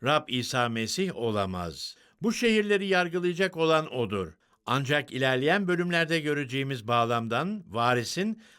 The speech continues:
Asurlu olduğunu anlıyoruz. Rab düşman olarak ona bu şehri miras almasına izin verecekti.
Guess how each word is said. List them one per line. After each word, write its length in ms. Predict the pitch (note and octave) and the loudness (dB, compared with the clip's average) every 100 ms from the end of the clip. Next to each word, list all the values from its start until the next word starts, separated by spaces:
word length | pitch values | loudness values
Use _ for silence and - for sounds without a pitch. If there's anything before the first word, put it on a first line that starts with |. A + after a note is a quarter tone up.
| _ | _
Asurlu 520 | C#3+ F3+ F3+ C3 A2+ | 0 2 0 -2 -2
olduğunu 500 | G#2 G#2 G2 G#2+ A2 | -2 -4 -4 -4 -2
anlıyoruz. 720 | G2+ G2+ G#2+ G2+ G#2 F#2+ - _ _ _ _ _ _ _ | -4 -4 -2 -2 -2 -4 -8 _ _ _ _ _ _ _
Rab 280 | C3 F#3 C3 | 2 2 0
düşman 360 | A#2+ A#2 A3 B3 | -6 -2 0 0
olarak 380 | F#3 F3 F3+ - | 0 0 -2 -4
ona 380 | C3+ D#3 C#3+ A2 | -6 -4 -4 -4
bu 120 | D3+ | -8
şehri 500 | - C3+ B2 C3 D#3 | -4 -2 -2 -2 -4
miras 420 | A2+ A#2+ B2+ C3 | -2 -2 -2 0
almasına 560 | A2 G#2+ G#2 A#2 C3 C#3 | -2 -2 -6 -4 -4 -4
izin 380 | A2 G#2 A2 G2 | -6 -6 -6 -4
verecekti. 720 | F#2 F#2 F2+ E2+ G2+ F2+ | -6 -6 -10 -10 -10 -10